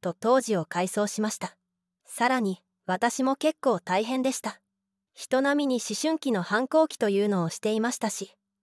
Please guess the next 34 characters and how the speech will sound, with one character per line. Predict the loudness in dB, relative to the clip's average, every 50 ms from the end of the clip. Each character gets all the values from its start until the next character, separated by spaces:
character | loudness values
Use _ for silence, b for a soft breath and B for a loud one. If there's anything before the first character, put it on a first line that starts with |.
| _ _ _ _ -6
学 | -2 0 -2 -2 _ 2
校 | 4 4 4 4
も | 2 0
仕 | 0 0 0 0
事 | 2 2 2 2
も | 2 2 2
楽 | 0 0 0 0 0
し | 0 0
い | 0 2 2
ん |
で | 0 0 -2
す | -2 -4
け | -2 -2
ど、 | 0 -2 -2 -4 _ _ _ _ _ _ _ _ _ _ _ -10
忙 | -6 -2 0 2 2 2
し | 0 -2 -6
く | -8
て、 | -6 -6 -6 -8 -8 _ _ _ _ _ _ _ _ _ _ -4
ど | -4 -4
っ | -4 _
ち | -4 -2 0
も | 0 0 0
楽 | 0 0 0 0 0
し | 0 0 2
め | 2 4
な | 4 4 2
い | 0
時 | 0 -2 -4
期 | -2 -2
が | -2 0 -2
あ | -2
っ | -4 _
た | -6 -6 -6
り、 | -6 -10